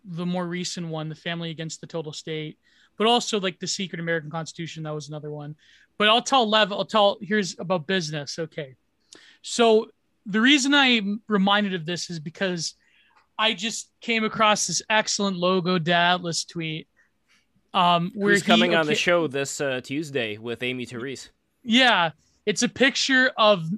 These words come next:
Speaker 1: fucking Kushbaum, uh, M-, Cri-, Matt Kreisman, who's the leader of Chapo Trap House, huge, humongous close-up of his cuck face. Like,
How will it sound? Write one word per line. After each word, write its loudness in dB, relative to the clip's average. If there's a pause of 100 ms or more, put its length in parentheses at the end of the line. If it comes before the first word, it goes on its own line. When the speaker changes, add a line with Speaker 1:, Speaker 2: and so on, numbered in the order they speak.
(260)
Speaker 1:
fucking 2
Kushbaum, 0 (1040)
uh, 4 (120)
M-, -6
Cri-, 2
Matt 0
Kreisman, 0
who's -6
the -8
leader -2
of -4 (120)
Chapo 0
Trap -2
House, -2 (460)
huge, 8
humongous 6 (120)
close-up 4
of -2
his 0
cuck 0
face. -2
Like, -4